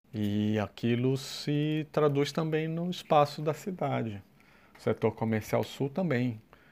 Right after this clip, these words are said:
passou a viver isso. Você percebe claramente em fotos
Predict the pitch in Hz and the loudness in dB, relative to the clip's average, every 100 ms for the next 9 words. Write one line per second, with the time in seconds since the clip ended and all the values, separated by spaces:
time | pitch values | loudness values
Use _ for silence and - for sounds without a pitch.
0 | _ - 98 - 110 104 98 104 95 95 | _ -6 -4 0 0 0 0 0 -2 -8
1 | - - - - 95 - 107 110 - - | -12 -16 -18 -14 -12 -2 -2 -2 -8 -20
2 | - 117 107 120 117 - 139 143 120 110 | -8 -4 0 4 4 6 6 8 6 6
3 | 123 - - 120 107 - 110 117 127 - | 4 0 -6 -4 -6 0 2 2 0 -8
4 | - | -20